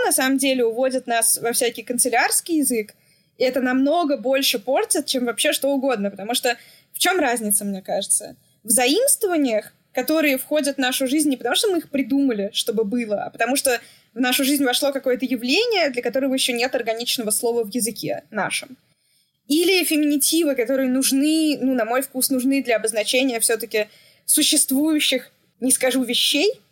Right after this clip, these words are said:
но, скажем, с точки зрения языка предметов, да, же-, женщин, то, э,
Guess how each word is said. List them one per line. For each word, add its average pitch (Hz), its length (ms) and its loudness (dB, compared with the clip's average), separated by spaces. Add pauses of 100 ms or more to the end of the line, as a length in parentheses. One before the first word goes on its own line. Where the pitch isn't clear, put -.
но, - 80 -4
скажем, 254 320 0
с 247 60 -2
точки 262 260 -2
зрения 247 400 2
языка 247 380 0
предметов, 226 600 -2 (300)
да, 247 400 0
же-, - 240 0
женщин, 277 680 0 (840)
то, 262 580 2
э, 240 320 0